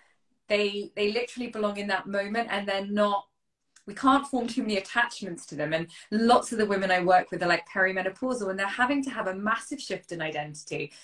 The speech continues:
They're having to suddenly live in bodies that don't feel like they belong to them anymore. Like, bodies where they don't have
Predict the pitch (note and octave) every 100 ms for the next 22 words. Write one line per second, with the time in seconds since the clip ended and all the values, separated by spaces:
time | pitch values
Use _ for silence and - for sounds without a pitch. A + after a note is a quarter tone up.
0 | - F#3 F#3+ B3+ C4+ C4+ - A3+ G#3 G3
1 | F#3+ F#3+ G3 G3 G#3 G#3 G#3 - G#3+ A3+
2 | B3 - G3+ F3+ E3+ F3+ F3 E3+ E3 D#3+
3 | - D#3+ D3+ D3+ D3 D3 - - - -
4 | F3+ F#3+ - G#3+ G#3 G3+ F3 F#3 F3+ F3
5 | E3+ - F#3+ F#3 - G#3 G#3+ - - G3
6 | F3 F3